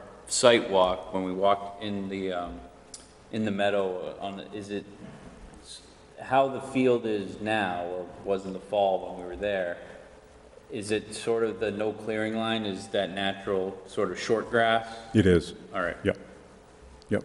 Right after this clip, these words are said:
Speaker 2: It's the mowed edge. <clears throat> And we actually took the monuments and we put 'em a couple, two or three feet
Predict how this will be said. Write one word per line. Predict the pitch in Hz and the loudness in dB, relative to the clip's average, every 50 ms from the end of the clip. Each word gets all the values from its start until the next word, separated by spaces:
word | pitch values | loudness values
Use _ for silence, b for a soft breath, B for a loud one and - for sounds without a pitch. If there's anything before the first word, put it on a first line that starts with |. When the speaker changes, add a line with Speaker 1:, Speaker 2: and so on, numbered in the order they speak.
| - 226 196 | -4 -2 -2
Speaker 2:
It's | 123 - - | 0 0 0
the | - - 101 | 2 6 8
mowed | 98 101 101 101 101 101 98 | 12 12 12 12 12 12 12
edge. | 95 92 90 85 80 - - - - | 12 12 10 10 8 4 -6 -10 -12
<clears throat> | - - - - - - - - - - - - - - - - - - - - - - - | -14 -16 -18 -20 -20 -20 -20 -20 -20 -20 -20 -20 -20 -20 -20 -18 -18 -18 -18 -12 4 12 12
And | 170 175 131 120 117 104 98 | 12 12 12 12 12 12 12
we | 95 98 | 12 12
actually | 104 104 98 - - 107 92 | 12 12 12 12 8 6 8
took | - - 131 - - | 12 12 12 12 12
the | 107 | 8
monuments | 98 98 101 98 98 98 95 92 92 87 - | 8 10 12 12 12 12 10 10 8 6 4
and | - 98 | 6 6
we | 92 90 | 6 6
put | - - 107 98 | 6 8 8 10
'em | 95 92 92 | 10 10 8
a | 92 | 6
couple, | - - 101 - - 95 92 87 | 6 6 6 6 8 6 6 6
two | - - - 117 | 4 6 8 8
or | 104 | 8
three | - - 110 92 | 8 8 4 4
feet | 87 - - 104 92 90 98 | 4 4 4 6 6 6 6